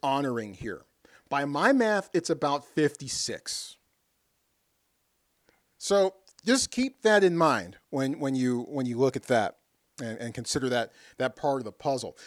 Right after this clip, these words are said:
Now, the other thing that stood out to me about that, about Bernard's answer there, was the fact that he may even throw some bonuses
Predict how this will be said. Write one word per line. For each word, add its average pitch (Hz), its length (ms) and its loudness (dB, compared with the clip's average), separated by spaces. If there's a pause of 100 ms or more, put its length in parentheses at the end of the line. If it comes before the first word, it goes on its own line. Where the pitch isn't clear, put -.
Now, 262 120 0
the 247 120 2
other 415 140 6
thing 427 160 0
that 349 120 0
stood 262 200 -2
out 233 160 -2
to 214 80 0
me 190 140 0
about 160 320 -2
that, 160 180 0
about 143 240 0
Bernard's 139 340 0
answer 160 340 0
there, 113 240 0 (360)
was 165 320 6
the 160 100 -2
fact 196 380 0
that 180 300 2 (160)
he 220 280 0
may 196 140 0
even 208 260 -2
throw 196 200 0
some 170 200 -4
bonuses 156 720 0